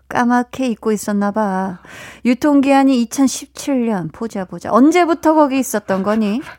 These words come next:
미안해. 진작 발견해서 먹어줬어야 하는데.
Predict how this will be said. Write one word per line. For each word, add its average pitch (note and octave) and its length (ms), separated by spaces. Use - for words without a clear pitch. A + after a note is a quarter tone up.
미안해. F#3 540
진작 G#3+ 440
발견해서 F#3 560
먹어줬어야 F#3+ 680
하는데. G3+ 540